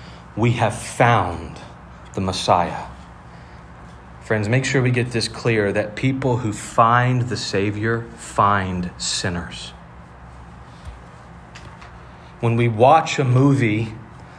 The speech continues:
that leaves a mark, or we taste delicious food at a restaurant, we can't help but say, "Look at what I have found." But what about when it comes to knowing Jesus? I mean, do we see more glory in a movie than we do in the Messiah?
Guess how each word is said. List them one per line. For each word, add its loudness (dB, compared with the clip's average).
that 4
leaves 4
a 4
mark, 4
or 6
we 2
taste 2
delicious 2
food 2
at 4
a 6
restaurant, 2
we -2
can't -2
help 0
but -2
say, 2
"Look 4
at 2
what 4
I 6
have 6
found." 6
But -4
what 2
about 6
when 2
it -2
comes 0
to -4
knowing 2
Jesus? -2
I -12
mean, 4
do 4
we 6
see 4
more 8
glory 6
in 4
a 4
movie 4
than 2
we 2
do 2
in 2
the 0
Messiah? -4